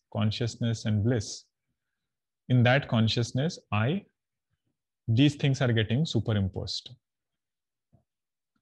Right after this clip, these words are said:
How to understand this statement?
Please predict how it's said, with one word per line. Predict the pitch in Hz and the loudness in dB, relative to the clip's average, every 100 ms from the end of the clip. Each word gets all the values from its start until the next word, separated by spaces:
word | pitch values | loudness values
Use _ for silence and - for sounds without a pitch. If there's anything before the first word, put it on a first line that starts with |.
| _ _ _ _ _ _ _ _ _ _ _ _ _ _ _ _ _ _ _ _ _ _ _ - | _ _ _ _ _ _ _ _ _ _ _ _ _ _ _ _ _ _ _ _ _ _ _ -4
How | 147 175 | 0 4
to | 196 | 4
understand | 143 151 165 151 | 4 2 4 4
this | 135 | 4
statement? | - 107 - 101 98 | 2 -2 2 0 0